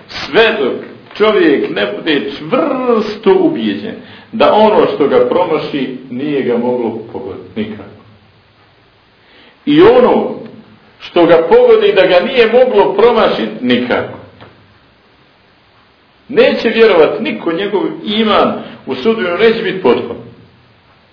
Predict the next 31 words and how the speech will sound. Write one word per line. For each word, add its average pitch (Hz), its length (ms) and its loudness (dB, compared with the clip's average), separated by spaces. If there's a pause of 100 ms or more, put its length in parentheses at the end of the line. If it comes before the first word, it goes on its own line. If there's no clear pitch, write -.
(880)
Neće 226 360 2
njegov - 300 2
iman 202 300 -2
u - 40 -4
sudbinu 208 400 -6
biti 214 220 -4
potpun 240 400 4 (320)
dok 143 200 0
ne 180 80 0 (100)
bude 160 220 0
vjerovao, 165 800 2 (320)
znači, 151 640 0 (280)
da 120 260 0
ono 165 320 4
što 139 220 -4
ga 135 100 0
je 123 340 0
pogodilo 139 440 -2
nije 131 160 -4
ga 113 100 -2
moglo 107 240 -2
promašiti. - 540 -10
A 127 100 -2
ono 151 160 0
što 143 140 -4
ga 120 160 -2
promašilo 135 440 -4
nije 143 160 -6
ga 123 120 -2
moglo 120 260 -4
nikako 127 500 -4